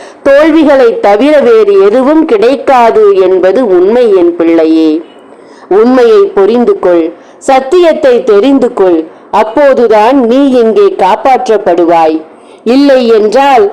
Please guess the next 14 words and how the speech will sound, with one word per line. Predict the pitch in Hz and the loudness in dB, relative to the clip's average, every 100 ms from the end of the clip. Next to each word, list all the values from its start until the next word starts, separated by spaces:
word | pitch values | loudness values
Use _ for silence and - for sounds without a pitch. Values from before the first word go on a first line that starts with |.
| - | -4
அழிக்கப்படுவாய் | 175 220 285 - 302 269 233 226 220 269 277 247 | -2 -2 -2 -2 -2 0 0 2 2 0 0 0
என்ற | 226 220 | 0 0
உண்மையை | 196 214 240 226 202 | 0 0 0 2 2
மறந்து | 180 170 190 240 233 | 2 0 0 -2 0
விடாதே. | 196 170 160 156 160 156 165 - - - - _ _ _ _ _ - - | 0 0 0 0 -2 -4 -8 -20 -20 -20 -20 _ _ _ _ _ -16 -4
இன்று | 269 330 320 302 247 | 0 0 0 0 -2
இரவு | 262 330 359 320 | 0 0 0 0
வரை | 240 226 294 | 0 0 0
அல்ல, | 262 208 185 175 156 - - - 190 | 0 0 0 0 -2 -8 -20 -8 -2
நாளை | 214 240 285 302 285 - | 0 0 0 0 -2 -2
காலை | 247 247 302 294 262 | -2 0 0 0 0
வரை | 226 226 311 | 0 0 0
நீ | 277 247 226 | 0 0 0
கவனமாக | 190 190 214 - 254 262 | 0 0 0 0 0 0